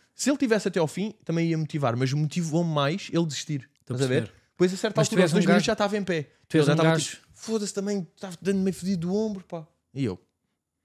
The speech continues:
Speaker 1: Mimo
Speaker 2: Isso,
Speaker 1: em baixo,
Speaker 2: percebo,
Speaker 1: estás a
Speaker 2: ya,
Speaker 1: ver?
Speaker 2: ya, ya. Pois, isso aí, puto, vai dar-te prazer.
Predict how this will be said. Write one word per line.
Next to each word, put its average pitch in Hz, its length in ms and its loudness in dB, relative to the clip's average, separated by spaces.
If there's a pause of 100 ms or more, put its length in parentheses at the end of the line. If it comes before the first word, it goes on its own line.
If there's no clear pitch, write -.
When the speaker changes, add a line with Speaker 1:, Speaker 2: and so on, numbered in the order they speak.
(1700)
Speaker 1:
Mimo 151 340 6
Speaker 2:
Isso, 156 160 2
Speaker 1:
em 160 80 2
baixo, 139 240 0
Speaker 2:
percebo, 139 200 2
Speaker 1:
estás 127 160 2
a 117 60 -2
Speaker 2:
ya, 117 120 -4
Speaker 1:
ver? 113 60 -6
Speaker 2:
ya, 107 60 -6
ya. 110 60 -8
Pois, - 260 -4
isso 143 160 -4
aí, 143 60 -2
puto, 143 120 -4
vai 143 120 -2
dar-te 143 140 -4
prazer. 131 220 -6